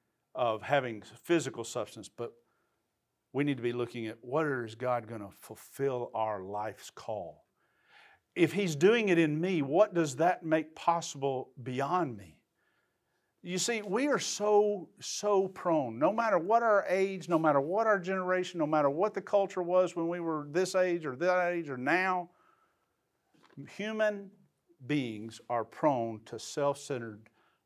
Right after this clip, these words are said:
navel gazing. It's all about us.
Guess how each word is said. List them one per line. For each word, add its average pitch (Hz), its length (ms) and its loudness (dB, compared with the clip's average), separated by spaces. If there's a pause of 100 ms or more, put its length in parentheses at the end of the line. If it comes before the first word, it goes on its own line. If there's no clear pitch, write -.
(120)
navel 113 500 -4
gazing. 95 420 -14 (2500)
It's 131 160 -6
all 151 220 8
about 180 240 8
us. 139 380 2